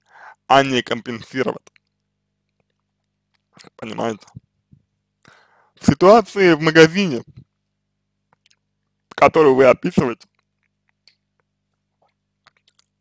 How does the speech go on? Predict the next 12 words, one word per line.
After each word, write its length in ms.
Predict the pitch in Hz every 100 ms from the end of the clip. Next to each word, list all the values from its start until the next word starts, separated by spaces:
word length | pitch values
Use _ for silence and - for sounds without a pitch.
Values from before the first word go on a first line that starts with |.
| _ _
точно 340 | 131 131 139
так 240 | - 135 120
же. 100 | - - _ _ _ _ _ _ _ _ _ _ _ -
Ваши 360 | 139 156 165
чувства 340 | - 196 - 196
не 300 | 175 185 175
связаны 520 | 170 180 185 180 151
с 120 | -
тем, 340 | 160 165 143 - _ _ _ _ _ _ _ _ _ _ _ _ _ _ _ _ -
что, 540 | - 135 147 131 147 _
что 260 | - - 147
произошло, 640 | 151 127 131 - 156 120